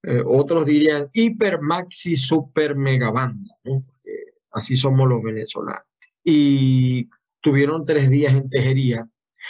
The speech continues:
O sea, en Tejería no había malandro, no convivían los malandros. Y Nicolás no sabe dónde están los malandros. Si algo tienen los comunistas en sus dictaduras, es control policial.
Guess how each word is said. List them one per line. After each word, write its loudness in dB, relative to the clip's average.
O 2
sea, 2
en 0
Tejería -2
no -4
había 0
malandro, -6
no 0
convivían 0
los -4
malandros. -14
Y 0
Nicolás 0
no -2
sabe -2
dónde 0
están -2
los 2
malandros. -4
Si -4
algo -2
tienen 0
los -2
comunistas 0
en 0
sus 0
dictaduras, 0
es 0
control 0
policial. -2